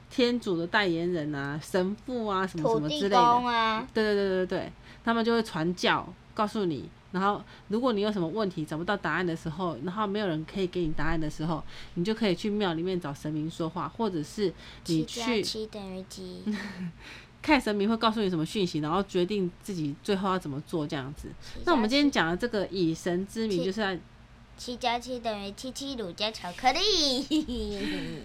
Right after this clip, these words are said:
Speaker 1: 你是说你要问神明是多少，对不对？
Speaker 2: 对啊。
Speaker 1: 好啦，那我们今天讲这个以神之名的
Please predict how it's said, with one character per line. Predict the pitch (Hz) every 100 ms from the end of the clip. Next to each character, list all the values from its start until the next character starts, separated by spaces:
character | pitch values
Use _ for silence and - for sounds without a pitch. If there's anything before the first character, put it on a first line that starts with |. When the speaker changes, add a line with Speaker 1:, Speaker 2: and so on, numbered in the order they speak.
| -
Speaker 1:
你 | 185
是 | 254
说 | 247 247
你 |
要 | 220
问 | 240
神 | 214 208
明 | 190 185
是 | 208
多 | 196
少， | 185 151
对 |
不 | 156
对？ | 156 156 143 170
Speaker 2:
对 | 214
啊。 | 196 180 180 -
Speaker 1:
好 | 156
啦， | 135 156 - - -
那 | 320
我 |
们 | 226
今 | 285
天 | 285
讲 | 190 165
这 | 240
个 | 165
以 | 165 156
神 | - 165 175
之 | - 214
名 | 208 139
的 | 202 175 160